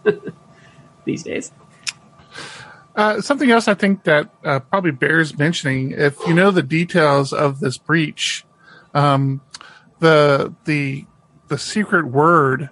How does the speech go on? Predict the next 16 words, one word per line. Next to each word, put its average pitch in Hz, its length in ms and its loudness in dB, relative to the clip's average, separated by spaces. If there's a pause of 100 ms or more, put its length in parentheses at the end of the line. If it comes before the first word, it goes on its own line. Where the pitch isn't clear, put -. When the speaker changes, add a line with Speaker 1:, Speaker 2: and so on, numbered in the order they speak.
(100)
Speaker 2:
that 151 200 0
was 147 220 0
included 151 600 2
in 135 260 -2
core, 151 540 0 (340)
uh, 139 100 2
related 151 440 0
back 147 300 0
to 143 260 0
a 131 160 -2
security 156 520 -2
research 147 520 -4
group 123 360 -6 (520)
who 147 240 2
actually 160 540 -2
has 147 300 0